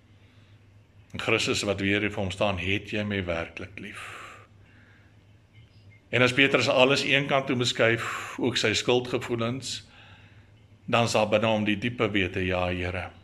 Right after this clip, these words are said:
ek het U lief." Net so 'n bietjie verder aan wat ons net nou gelees het van Spurgeon, dan skryf hy weer.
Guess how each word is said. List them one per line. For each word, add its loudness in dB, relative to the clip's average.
ek -8
het -8
U -10
lief." -16
Net -2
so 4
'n -2
bietjie 2
verder 4
aan 2
wat -6
ons 0
net 0
nou 0
gelees 0
het -4
van -2
Spurgeon, -4
dan -4
skryf 0
hy 0
weer. -2